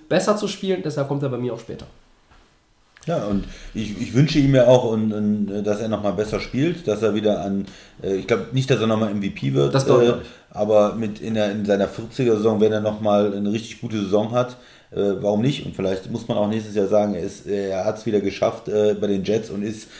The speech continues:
Speaker 2: nochmal in die Top fünf, äh, vorgedrungen.
Speaker 1: Ja.
Speaker 2: Äh,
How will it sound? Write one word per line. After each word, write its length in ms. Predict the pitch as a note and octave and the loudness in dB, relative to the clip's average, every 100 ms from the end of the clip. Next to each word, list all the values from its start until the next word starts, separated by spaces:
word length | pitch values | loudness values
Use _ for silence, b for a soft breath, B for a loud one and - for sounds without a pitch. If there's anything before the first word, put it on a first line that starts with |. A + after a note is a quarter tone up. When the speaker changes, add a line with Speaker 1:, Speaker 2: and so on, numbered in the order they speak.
| B | B
Speaker 2:
nochmal 380 | A2 G#2 A2 G#2+ | -2 0 4 2
in 80 | A2+ | 2
die 100 | G#2+ | 0
Top 200 | A2 G2+ | 0 0
fünf, 340 | E3 D#3+ - | 0 -2 -4
äh, 120 | G2 G#2 | -2 0
vorgedrungen. 680 | A2 G2 F#2+ F#2+ G2+ C3+ - | 2 0 0 0 -2 -2 0
Speaker 1:
Ja. 180 | A2+ G#2+ | 0 2
Speaker 2:
Äh, 220 | G#2 G#2 | 2 2